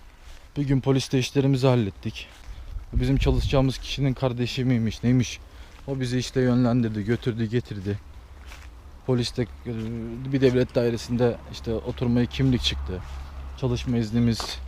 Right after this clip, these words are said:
işte bankada hesap açmak için vesaire işlerimiz halloldu. Sağlık kontrolüne giremedik Türkçe, çünkü İngilizce tam bilen biri yoktu. Ve ben de çat pat. Ondan sonra yapabildiğimiz kadar yaptık.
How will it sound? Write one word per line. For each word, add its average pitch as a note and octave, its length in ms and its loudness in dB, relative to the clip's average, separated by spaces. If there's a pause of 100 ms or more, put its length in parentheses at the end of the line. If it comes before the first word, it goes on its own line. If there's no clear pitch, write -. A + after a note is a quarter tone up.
(460)
işte A2+ 200 -2
bankada A#2+ 500 6
hesap B2 260 2
açmak A2+ 300 -2
için A#2+ 200 0
vesaire A2 440 0 (520)
işlerimiz A#2+ 500 2
halloldu. F#2 500 -4 (180)
Sağlık B2+ 360 2
kontrolüne C3+ 420 2
giremedik C3+ 460 0
Türkçe, C3+ 380 -4 (140)
çünkü C3+ 400 -2 (440)
İngilizce C3 560 2 (240)
tam B2 220 2
bilen B2 240 2
biri B2 100 2
yoktu. B2 280 0 (240)
Ve D#3+ 80 -8
ben F3 180 0
de F3 60 0
çat - 280 -2
pat. A2 120 0 (1160)
Ondan C#3+ 360 2
sonra B2 380 0 (2250)
yapabildiğimiz D3 560 2
kadar C3+ 240 4
yaptık. B2+ 300 4